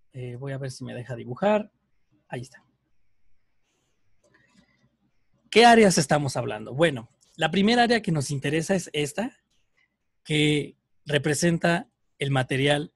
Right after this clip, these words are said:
derretido o en su forma líquida. ¿Por qué está derretido? Bueno, pues resulta que a esta temperatura, a mil seiscientos grados,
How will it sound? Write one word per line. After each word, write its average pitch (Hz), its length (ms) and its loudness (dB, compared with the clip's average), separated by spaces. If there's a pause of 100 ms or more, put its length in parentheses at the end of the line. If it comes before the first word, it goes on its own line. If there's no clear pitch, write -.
derretido 123 720 -6
o 127 100 -8
en 131 80 -4
su 139 120 -6
forma 123 340 -6
líquida. 139 400 -8 (640)
¿Por 196 160 -2
qué 254 160 4
está 269 260 0
derretido? 190 520 2
Bueno, 165 260 -2
pues 127 160 -6
resulta 151 420 -2
que - 160 -8
a 139 80 -2
esta 170 220 0
temperatura, 151 720 0 (460)
a - 180 -4
mil 165 420 2
seiscientos 143 640 0
grados, 156 540 0